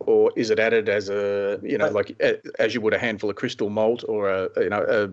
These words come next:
Speaker 1: a, a muslin bag full of, you know, botanicals?
Speaker 2: They actually, um, dry hop. You know, they, they add it cold side at the end of the, at the end of the, you know, during fermentation, um,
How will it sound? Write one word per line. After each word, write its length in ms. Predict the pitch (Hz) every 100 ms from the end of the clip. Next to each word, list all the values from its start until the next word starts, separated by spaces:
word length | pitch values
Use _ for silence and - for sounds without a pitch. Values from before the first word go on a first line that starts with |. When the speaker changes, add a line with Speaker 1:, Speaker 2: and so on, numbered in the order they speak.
| -
Speaker 1:
a, 60 | -
a 40 |
muslin 400 | 101 107 95 101
bag 340 | 98 101 98 92
full 220 | 113 107
of, 260 | 101 95 - _ -
you 80 | 107
know, 160 | 98
botanicals? 640 | 95 - 107 110 165 - - _
Speaker 2:
They 100 | 151
actually, 600 | 180 185 170 139 113 110
um, 480 | 104 104 101 98 95
dry 300 | - 107 101
hop. 280 | 92 127 - _ -
You 100 | 107
know, 140 | 104
they, 200 | 104 98
they 180 | 98 104
add 160 | 104 98
it 140 | 87 _ -
cold 320 | 107 98 98
side 340 | - 98 92
at 80 | 95
the 160 | 92 95
end 200 | 101 98
of 180 | 85 -
the, 340 | 92 90 87 - - 85
at 100 | -
the 140 | 101 95
end 200 | 101 98
of 160 | 71
the, 440 | 95 92 87 87 -
you 100 | 101
know, 80 | 95
during 300 | 110 101 87
fermentation, 840 | 107 98 87 101 101 - 180 - -
um, 580 | 98 95 95 92 90